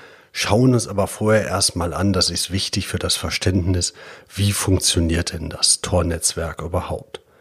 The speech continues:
Und dafür schauen wir uns erstmal an, wie funktioniert denn ein normaler Verbindungsaufbau? Du willst jetzt von deinem Gerät aus, von deinem Tablet aus, von deinem Laptop aus,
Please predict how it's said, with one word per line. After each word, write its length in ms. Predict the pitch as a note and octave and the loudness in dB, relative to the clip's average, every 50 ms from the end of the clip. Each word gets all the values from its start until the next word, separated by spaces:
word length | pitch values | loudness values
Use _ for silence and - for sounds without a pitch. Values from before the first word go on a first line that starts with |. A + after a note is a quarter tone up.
| _ _ _ _ _ _ _ _ _ _ _ _ _ _ _ | _ _ _ _ _ _ _ _ _ _ _ _ _ _ _
Und 160 | - B2 A2+ C3 | -4 0 4 4
dafür 240 | D#3 D3+ F3 E3 | 4 6 6 4
schauen 240 | C#3 - D3+ D3 C#3+ | 6 6 4 6 6
wir 60 | D3 | 6
uns 100 | C#3 B2+ | 6 6
erstmal 340 | A#2 B2 B2+ - A#2+ A#2+ - | 4 4 2 4 4 4 4
an, 260 | - A2+ A2+ A#2 G#2+ | 4 2 2 2 2
wie 120 | G#2+ B2+ C#3 | 0 -2 -2
funktioniert 580 | - - B2+ A#2+ - - - A2 A2 A2+ A2 | -2 -2 -2 0 0 2 2 2 2 2 2
denn 120 | A#2+ G#2+ G#2+ | 2 2 2
ein 140 | F2+ G#2 G2+ | 2 2 2
normaler 440 | G#2 G#2 G2 F#2+ G2 G2+ G#2 G#2 | 2 4 4 4 4 4 4 2
Verbindungsaufbau? 1200 | - - A2+ G2+ B2 C3 D3+ D3+ B2+ G2 - - - E2+ E2 D2+ - - - - F2+ C2+ D2+ - - - - - - - | 2 2 2 2 4 4 6 6 6 4 2 -2 -4 -6 -8 -8 -10 -12 -10 -10 -10 -8 -8 -12 -14 -14 -16 -20 -16 -8
Du 180 | - G#2 F#2+ F2+ | -4 -4 0 2
willst 200 | G#2+ B2 - - - | 2 2 2 2 -2
jetzt 120 | A2 - | 0 0
von 160 | - B2+ A2 | 2 2 4
deinem 340 | G2 G2 G2 G2 G2 G2+ G2+ | 4 6 4 6 6 4 4
Gerät 520 | - G#2 F#2 E2 - G#2 A#2+ A#2 B2+ - - | 4 2 0 0 2 2 4 4 2 2 0
aus, 480 | - G#2 A2 A#2+ A#2+ - - - - - - - - _ _ _ _ _ - | -2 0 0 0 0 0 -2 -2 -4 -10 -14 -20 -20 _ _ _ _ _ -12
von 200 | - - G2 F#2 | -4 0 2 4
deinem 240 | F2 E2 D#2+ E2 E2 | 4 4 2 0 0
Tablet 440 | - A2 A2 A#2 A#2+ A#2 A#2+ A2+ - | 2 2 2 4 4 4 4 4 4
aus, 280 | G2+ G#2 G2 G2+ G2+ | 2 4 4 4 4
von 140 | - - F#2 | 2 0 0
deinem 180 | F2+ E2+ E2+ E2+ | 0 0 2 2
Laptop 340 | F#2 F#2+ - - G2+ F#2 - | 0 0 2 0 0 0 0
aus, 320 | F2 F2 F2 F2 F2 - | 0 0 2 2 0 -2